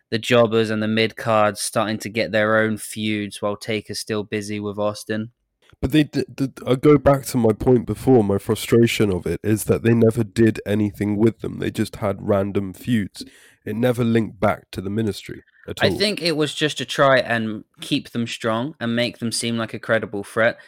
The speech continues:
Speaker 1: Definitely with the Acolytes, because every match they had, or at least up until WrestleMania,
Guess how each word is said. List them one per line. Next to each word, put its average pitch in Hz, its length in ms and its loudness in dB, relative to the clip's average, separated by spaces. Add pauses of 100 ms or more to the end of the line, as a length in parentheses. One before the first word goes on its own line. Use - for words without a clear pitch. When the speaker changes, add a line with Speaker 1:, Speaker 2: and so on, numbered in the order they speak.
(120)
Speaker 1:
Definitely 151 400 2
with 120 160 -4
the 104 140 -4
Acolytes, 101 520 -6
because 107 320 -8 (460)
every 165 420 2
match 143 320 -2
they 127 140 0
had, 120 460 -2 (440)
or 139 240 2
at 127 80 2
least 147 220 4
up 139 160 2
until 127 240 0
WrestleMania, 113 720 0